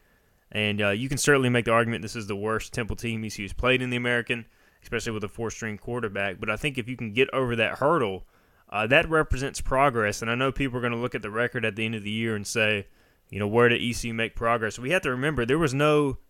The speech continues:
non-conference schedule this year for the most part. Outside of Georgia State, there was no F C S free wins. Uh, E C U had two F C S wins last year. They've had a lot of F C S wins in the past. You're, you're basically just playing a conference schedule,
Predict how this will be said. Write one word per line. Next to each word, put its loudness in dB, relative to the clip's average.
non-conference -2
schedule -2
this -8
year -4
for -8
the -6
most -8
part. -4
Outside 4
of -2
Georgia -2
State, 0
there -4
was 0
no 2
F 2
C 0
S 0
free -2
wins. -6
Uh, -2
E 0
C -4
U 0
had 0
two 0
F 2
C 0
S 0
wins -6
last 0
year. -4
They've -4
had -4
a -8
lot -2
of 2
F -2
C -4
S -4
wins -8
in -10
the -12
past. -4
You're, -14
you're -6
basically 4
just -4
playing 4
a -2
conference 0
schedule, -2